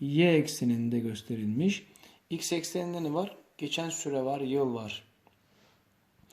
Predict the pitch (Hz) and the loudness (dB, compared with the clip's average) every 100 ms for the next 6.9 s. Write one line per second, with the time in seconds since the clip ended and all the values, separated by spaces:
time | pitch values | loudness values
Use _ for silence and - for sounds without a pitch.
0 | - - - _ 139 160 175 185 202 214 | -18 -18 -20 _ 8 10 10 12 12 12
1 | 185 - 185 185 180 185 175 202 226 233 | 10 8 8 8 8 4 4 6 6 6
2 | 160 143 180 214 180 143 143 196 226 202 | 4 6 8 10 8 8 10 12 12 8
3 | - 190 185 185 185 190 160 170 165 160 | 6 8 10 10 6 4 4 6 6 6
4 | 170 175 160 143 147 139 135 - 143 - | 6 4 4 0 0 0 0 -2 -2 -2
5 | 131 139 143 139 151 151 151 147 143 143 | -2 0 2 4 4 2 0 2 2 0
6 | 160 - - 151 147 139 147 135 | -2 -2 -6 -4 -2 0 -2 -4